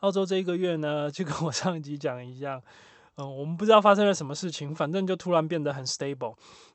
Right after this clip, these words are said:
呃，疫情就是真的很 stable，而且中间是有不断的大型的压力测试，比如说澳洲的国球最近在打总决赛，上礼拜呢，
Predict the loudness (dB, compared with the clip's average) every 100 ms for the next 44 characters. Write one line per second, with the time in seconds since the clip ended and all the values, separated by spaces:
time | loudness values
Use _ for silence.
0 | -14 -10 -8 -10 -10 -10 -10 -10 -8 -8
1 | -8 -6 -4 -6 -6 -8 -8 -8 -10 -12
2 | -10 -4 -4 0 0 0 -2 -2 -2 -2
3 | -4 -4 -4 -4 -6 -8 -10 -18 -4 0
4 | 0 -2 -10 -10 -10 -2 0 0 -4 -10
5 | -10 -12 -6 -4 -2 -4 -6 -10 -10 -10
6 | -12 -14 -14 -10 -8 -4 0 2 2 0
7 | -20 -8 -2 0 2 0 -2 -6 -8 -6
8 | -6 -6 -8 -6 -4 -4 -4 -6 -8 -14
9 | -16 -14 -10 -8 -8 -10 -20 -20 _ _
10 | 0 0 -2 2 4 4 2 -2 0 -2
11 | -4